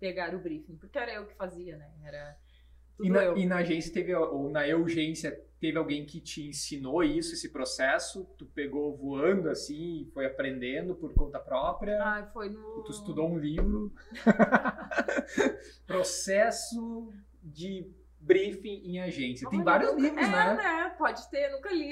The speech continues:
Speaker 2: Tem
Speaker 1: sobre,
Speaker 2: va-, é.
Speaker 1: mas foi muito na experiência mesmo, de agência e do, da prática, assim.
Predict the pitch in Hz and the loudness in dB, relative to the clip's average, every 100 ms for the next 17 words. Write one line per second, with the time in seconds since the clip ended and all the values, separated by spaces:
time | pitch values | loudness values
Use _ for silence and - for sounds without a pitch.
0 | 330 196 208 196 208 180 170 220 233 - | -2 0 2 2 2 2 2 2 0 0
1 | 302 269 269 330 339 320 320 285 240 240 | -2 -2 -8 -8 -10 -8 -8 -6 -8 -8
2 | 233 190 180 170 175 196 190 196 190 220 | -8 -6 -6 -8 -10 -4 -4 -4 -8 -8
3 | 254 294 269 262 254 247 240 220 214 226 | -8 0 0 0 -6 -10 -16 -16 -12 -10
4 | 233 170 170 - - 160 - | -2 -2 -2 -10 -16 -18 -16